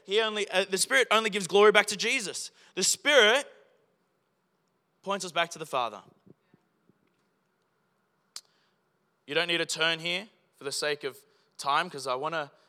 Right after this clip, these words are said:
I wanna keep powering through. I feel like there's something that the Lord is about to release. So just would you be expectant in the room? It's from John fourteen, verse five to twenty-one. You can write it down. Thomas said to him, "Lord, we do not know where you are going. How do we know the way?" Jesus said to him, "I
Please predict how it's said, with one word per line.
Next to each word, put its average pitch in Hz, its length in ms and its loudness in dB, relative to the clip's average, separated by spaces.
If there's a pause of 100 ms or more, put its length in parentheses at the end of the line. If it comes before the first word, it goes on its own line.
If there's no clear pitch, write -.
I - 60 -12
wanna 180 120 -10
keep 175 220 -6
powering 175 360 2
through. 180 180 -2
I 135 40 0
feel 185 180 -6
like 175 140 0
there's 160 140 -6
something 160 520 -6 (280)
that 135 100 -2
the 143 40 -2
Lord 151 260 0
is 147 120 -6
about 160 320 0
to 147 100 -8
release. 147 640 -6 (1400)
So - 180 -12
just 143 240 -12
would 160 180 -8
you 160 80 -12
be 156 120 -10
expectant 151 560 -6
in 139 60 -12
the 139 80 -8
room? 139 320 -4 (280)
It's - 120 -14
from 160 180 -8
John 180 260 2
fourteen, 170 560 -4
verse 147 200 -2
five 160 340 -2
to - 80 -12
twenty-one. 151 480 -6
You 131 60 -16
can 139 140 -16
write 160 220 0
it 147 120 -8
down. 131 400 -4 (1080)
Thomas 220 340 4
said 208 200 2
to 185 80 -6
him, 190 200 -6
"Lord, 247 360 6 (300)
we 208 140 -2
do 196 140 -4
not 226 200 6
know 247 160 4
where 220 160 4
you 220 160 0
are 214 60 4
going. 208 320 2
How 214 260 6
do 247 60 2
we 247 80 -2
know 233 160 2
the 220 80 2
way?" 214 200 2
Jesus 180 300 -8
said 220 220 -4
to 214 60 -4
him, 202 140 -4
"I 180 200 4